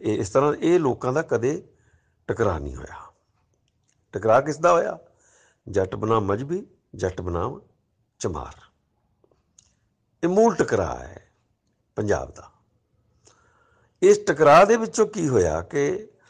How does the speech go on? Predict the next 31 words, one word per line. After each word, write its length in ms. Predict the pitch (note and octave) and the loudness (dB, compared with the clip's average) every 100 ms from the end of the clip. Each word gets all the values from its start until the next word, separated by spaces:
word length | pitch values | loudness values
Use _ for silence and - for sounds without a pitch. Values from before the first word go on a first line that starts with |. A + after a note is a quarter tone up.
| _ _ _ _ _ _ G#2 | _ _ _ _ _ _ -8
ਅਹ, 40 | |
ਪੰਜਾਬ 500 | G2 - A#2 B2+ D3+ | -4 -2 6 6 8
ਦਾ 100 | D#3+ | 6
ਮਸ਼ੀਨੀਕਰਨ 640 | G3 D3+ B2 A2 A2 A2+ A#2 | 4 2 0 0 2 2 2
ਸ਼ੁਰੂ 240 | A#2+ E3 | -2 -2
ਹੋਇਆ 160 | E3+ E3 | 0 0
ਇੱਕ 140 | D3+ | -2
ਤਾਂ, 160 | - - - _ _ _ _ _ _ _ _ _ _ _ _ _ - | -10 -14 -16 _ _ _ _ _ _ _ _ _ _ _ _ _ 0
ਔਰ 100 | D3+ | 2
ਉਹਦੇ 180 | F#3 A3 | 6 8
ਨਾਲ 180 | G#3+ | 6
ਕੀ 160 | G3 F#3 | 6 4
ਹੋਇਆ 160 | E3+ E3 | 4 4
ਕਿ 100 | E3 | 2
ਮਜ਼੍ਹਬੀ 380 | D3+ E3+ F3 | 0 0 -4
ਦੀ 140 | D#3 D3+ | -2 -4
ਜ਼ਰੂਰਤ, 340 | C3 B2 A#2+ | 0 0 -2
ਚਮਾਰ 360 | B2 A#2+ A2 G#2 | -4 2 2 2
ਦੀ 120 | A2+ | -2
ਜ਼ਰੂਰਤ 380 | A2 G2+ - - | -4 -6 -4 -4
ਘੱਟ 120 | - | -4
ਗਈ। 200 | F2 - - _ _ _ _ _ _ _ _ _ _ _ _ _ _ - | -6 -14 -16 _ _ _ _ _ _ _ _ _ _ _ _ _ _ 0
ਨੰਬਰ 300 | C3 E3 G#3+ | 2 4 4
ਦੋ 180 | F#3+ | 4
'ਤੇ 200 | F#3 G3+ | 4 4
ਇਹਨਾਂ 380 | G3+ - F3 G#3 | 4 2 2 4
ਲੋਕਾਂ 320 | G3 C3 C3 | 2 2 2
ਨੇ 120 | C#3+ F3 | 2 0
ਥੋੜ੍ਹਾ 300 | C#3 B2+ B2+ | 2 2 4
ਜਿਹਾ 160 | C#3+ | 6
ਆਪਦਾ 560 | B2+ A2 A2+ G#2 - | 4 4 2 2 -6